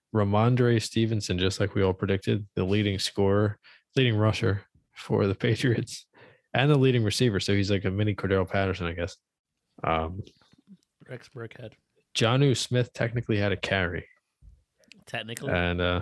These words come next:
Speaker 1: yeah, he, one carry for four yards. Um, and Darnold had three interceptions. Darnold's Q B R was lower than what a Q B R would be if you just, if you drop back and spiked the ball every single play.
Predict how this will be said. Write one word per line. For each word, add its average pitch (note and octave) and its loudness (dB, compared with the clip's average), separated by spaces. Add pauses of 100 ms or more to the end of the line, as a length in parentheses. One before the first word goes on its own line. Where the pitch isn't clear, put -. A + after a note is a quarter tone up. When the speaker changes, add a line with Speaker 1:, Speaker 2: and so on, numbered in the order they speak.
(120)
Speaker 1:
yeah, G2+ 2
he, G#2 0 (140)
one A#2 2
carry A2 4
for F#2+ -8
four G2+ -4
yards. F2+ 0 (920)
Um, F2 -2 (1500)
and F#2+ 0
Darnold G2 2
had F#2 -2
three F2+ 0
interceptions. - -4 (500)
Darnold's B2 2
Q - 0
B A#2 4
R G#2+ 4
was F#2 -4
lower G#2 2
than G2+ -2
what F#2+ 0
a F#2+ 0
Q G#2+ -4
B G2 0
R F#2 2
would F2+ -6
be G#2 0
if - -6
you F#2 -6
just, F#2 -2 (420)
if A2 0
you A#2+ 4
drop G#2 0
back G#2 0
and F#2 -4
spiked - -2
the - -20
ball F#2 2
every F2 -6
single F#2 -6
play. - -4